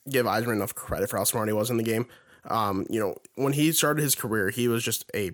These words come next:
prolific point scorer, you know, goal after goal after goal, setting up everything. And once they s-, you know, they started bringing over these Russian guys, he changed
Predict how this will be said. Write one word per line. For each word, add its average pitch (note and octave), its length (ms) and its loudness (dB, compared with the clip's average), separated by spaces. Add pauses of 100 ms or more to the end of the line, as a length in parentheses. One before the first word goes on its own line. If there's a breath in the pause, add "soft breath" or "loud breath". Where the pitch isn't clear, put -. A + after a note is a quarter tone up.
prolific A2 680 -2
point A2 280 -2
scorer, F2+ 300 -4
you F2+ 60 -6
know, E2 200 -8
goal C3+ 260 2
after A#2 180 0
goal B2+ 160 2
after G#2+ 180 -2
goal, A#2 320 0
setting B2 360 2
up A#2 140 -2
everything. A#2+ 440 0 (500 loud breath)
And A2+ 480 0
once B2 440 0
they E3+ 100 4
s-, - 160 4
you C3 100 2
know, A#2 60 2
they B2 80 0
started C#3+ 160 2
bringing D3 180 4
over C#3 100 2
these B2 140 2
Russian A2+ 260 2
guys, C#3 280 2 (340 soft breath)
he F#3+ 240 2
changed A#2+ 560 -2